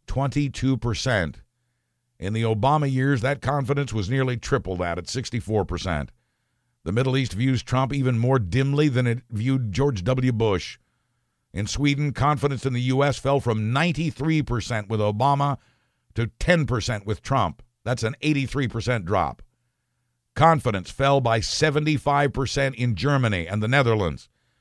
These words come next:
French confidence fell by seventy percent. Trump, by the way, has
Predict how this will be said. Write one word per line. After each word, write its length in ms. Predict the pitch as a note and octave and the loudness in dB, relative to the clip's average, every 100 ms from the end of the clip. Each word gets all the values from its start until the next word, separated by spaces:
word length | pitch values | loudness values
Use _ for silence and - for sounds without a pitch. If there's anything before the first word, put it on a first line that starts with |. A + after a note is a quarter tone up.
| _ | _
French 520 | - D#3+ E3+ B2+ - - | 0 4 4 0 -10 -4
confidence 720 | C3 C3 A2+ G#2 E2+ - - | 0 0 0 -2 -2 -8 -12
fell 240 | - B2+ A#2+ | 0 2 4
by 180 | A#2+ | 2
seventy 480 | A2 - D#3 B2+ G#2+ | 2 2 2 2 0
percent. 500 | E2+ G#2+ B2+ G2 D#2+ _ _ _ _ - | -2 -6 -2 -2 -2 _ _ _ _ -2
Trump, 240 | C#3+ B2 | 0 4
by 140 | B2 | 4
the 100 | A#2+ | 4
way, 220 | A#2 A#2 F2+ | 2 2 2
has 260 | A#2 F2+ | 0 -2